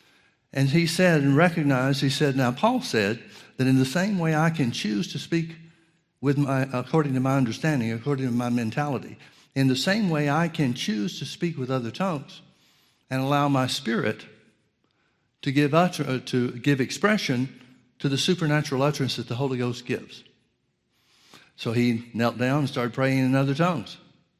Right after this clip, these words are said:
He did this for a period of time, turned out to be an extended period of time,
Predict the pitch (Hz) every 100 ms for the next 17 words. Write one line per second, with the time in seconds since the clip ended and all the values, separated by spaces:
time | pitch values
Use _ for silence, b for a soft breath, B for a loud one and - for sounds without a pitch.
0 | b b b b 151 139 131 180 170 135
1 | 139 - 127 135 151 131 117 - 165 139
2 | 135 143 - - 139 139 143 135 139 117
3 | - 175 160 101 110 104 92 95 98 104